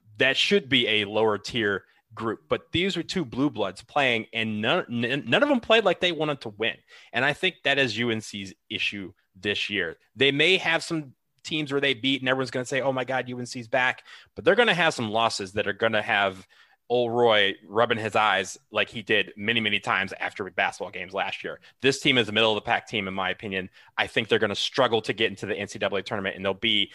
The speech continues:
in that second day, uh, where the eight, nine seeds en-, end up playing.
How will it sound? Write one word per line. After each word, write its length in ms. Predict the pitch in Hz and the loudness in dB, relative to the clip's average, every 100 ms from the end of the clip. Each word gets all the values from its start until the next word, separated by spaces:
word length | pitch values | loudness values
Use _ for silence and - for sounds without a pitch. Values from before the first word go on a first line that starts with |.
| - - | -12 -6
in 160 | 107 | -2
that 140 | 98 - | -2 -4
second 480 | - 123 - 98 | -2 -2 -2 -2
day, 380 | 117 107 95 85 _ _ - | 2 2 2 -4 _ _ -4
uh, 240 | 95 87 | -4 -4
where 420 | 98 104 98 95 _ _ _ | -4 -2 -2 -4 _ _ _
the 160 | 104 90 _ | -6 -6 _
eight, 220 | 117 104 104 | -2 -2 -2
nine 340 | 107 104 101 | 0 0 -2
seeds 380 | - 101 92 - _ _ 104 | -6 -8 -8 -14 _ _ -6
en-, 200 | 107 - - | -6 -6 -6
end 160 | 107 | -2
up 160 | 101 - | -2 -4
playing. 460 | - 107 92 87 | -2 0 0 -4